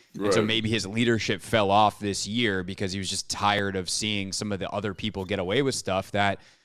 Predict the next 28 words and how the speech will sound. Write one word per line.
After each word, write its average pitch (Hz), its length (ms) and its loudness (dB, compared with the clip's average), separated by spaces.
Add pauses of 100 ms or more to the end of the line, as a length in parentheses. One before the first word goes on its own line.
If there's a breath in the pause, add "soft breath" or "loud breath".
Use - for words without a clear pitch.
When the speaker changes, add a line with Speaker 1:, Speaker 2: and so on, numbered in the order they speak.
(220 soft breath)
Speaker 1:
in 135 160 0
the 117 80 2
winning 127 360 0
culture 127 440 -2
that 101 160 -2
he 120 180 0
was 117 220 0
used 104 220 -2
to 107 100 4
at 95 60 4
Alabama, 95 720 0 (500)
right? 101 240 2
That's 131 180 2
his 139 180 2
Speaker 2:
Very 101 80 -6
Speaker 1:
example. 95 420 4
Speaker 2:
different. 87 60 -8
Speaker 1:
That's 123 180 2
his 147 320 -2
version 101 760 -4
of, 98 500 0
of 107 220 2
what 107 220 2
this 98 140 -4
winning 101 340 -4
culture 101 340 -4
looks 101 320 -2
like, 82 320 -8